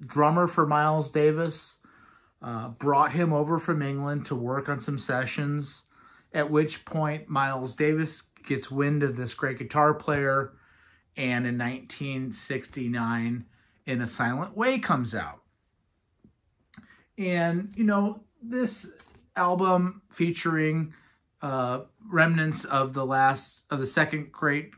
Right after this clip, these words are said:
quintet, you know, also has Joe Zawinul on it and Chick Corea, and again, Tony Williams and Dave Holland, but featuring guitar.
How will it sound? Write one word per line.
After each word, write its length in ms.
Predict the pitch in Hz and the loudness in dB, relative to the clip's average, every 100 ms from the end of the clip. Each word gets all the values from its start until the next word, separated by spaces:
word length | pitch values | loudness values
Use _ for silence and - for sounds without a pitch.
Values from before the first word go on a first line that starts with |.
| - | -10
quintet, 720 | - 147 117 147 139 147 - _ - - _ - | -4 -4 -2 -2 0 -2 -8 _ -20 -20 _ -4
you 100 | 147 | -2
know, 180 | 139 - | -2 -2
also 420 | 143 139 - 156 | -2 -2 0 0
has 540 | 131 139 135 135 123 123 - - - | 0 0 0 0 -2 -10 -20 -20 -18
Joe 280 | 139 156 147 | -2 2 2
Zawinul 760 | 135 160 180 180 180 170 160 170 | 4 8 8 8 6 4 4 4
on 220 | 151 151 | 2 4
it 260 | 147 156 - - - - | 2 -2 -8 -20 -20 -8
and 100 | 131 | -6
Chick 280 | - 147 - | -2 -2 -2
Corea, 800 | 151 160 202 185 175 165 160 - _ _ _ _ - | -2 2 4 6 6 4 2 -4 _ _ _ _ -6
and 340 | 147 135 131 | -4 -2 -2
again, 320 | 131 147 139 | -4 -4 -4
Tony 360 | 135 156 143 135 | -4 -4 -4 -4
Williams 800 | 135 139 135 131 135 131 107 - _ _ _ _ _ - | -4 -2 -2 -2 -4 -6 -10 -16 _ _ _ _ _ -6
and 180 | 127 | -4
Dave 240 | 117 127 123 | -2 -2 -2
Holland, 580 | - 135 127 123 147 117 _ _ _ - | 2 2 2 -2 -4 -8 _ _ _ -14
but 100 | 202 | -14
featuring 540 | - 247 226 - 233 | -6 -4 -2 -2 0
guitar. 720 | 202 202 - 170 180 104 - | 2 0 -4 2 2 2 -4